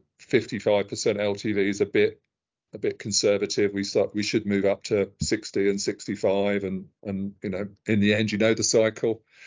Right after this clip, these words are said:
people end up at seventy until the market gets a bit too hot, and then they sort of retrench back again. So, um, Titlestone launched, as I said, in,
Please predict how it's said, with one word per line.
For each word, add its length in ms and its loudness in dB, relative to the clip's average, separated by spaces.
people 280 -2
end 160 0
up 160 2
at 120 -4
seventy 500 0
until 240 -2
the 80 -4
market 360 -2
gets 200 0
a 40 -16
bit 140 -2
too 240 0
hot, 220 4
and 100 -14
then 120 -8
they 220 -6
sort 220 -6
of 80 -4
retrench 420 -4
back 220 -2
again. 320 -6
So, 460 2
um, 600 -4
Titlestone 580 4
launched, 440 -6
as 140 -8
I 40 -6
said, 260 0
in, 420 -6